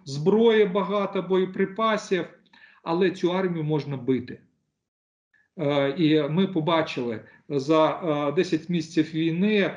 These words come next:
більше половини тих територій, які росіяни окупували, ну, починаючи з двадцять четвертого лютого, українські Збройні Сили звільнили. Цю армію можна бити. Е,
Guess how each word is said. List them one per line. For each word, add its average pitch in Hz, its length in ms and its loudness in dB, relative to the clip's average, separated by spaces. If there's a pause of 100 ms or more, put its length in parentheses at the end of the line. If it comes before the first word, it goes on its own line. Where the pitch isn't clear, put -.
(200)
більше 160 340 0
половини 165 540 2
тих 165 180 -2
територій, 160 560 2
які 151 200 2
росіяни 151 580 0
окупували, 202 800 0 (400)
ну, 170 260 -6
починаючи 160 540 -2
з 147 40 -6
двадцять 151 240 0
четвертого 147 340 0
лютого, 127 480 -4 (240)
українські 170 520 2
Збройні 143 360 0
Сили 139 280 0
звільнили. 127 600 -4 (640)
Цю 156 200 6
армію 185 300 2
можна 151 320 -2
бити. 117 540 -6
Е, 117 280 -4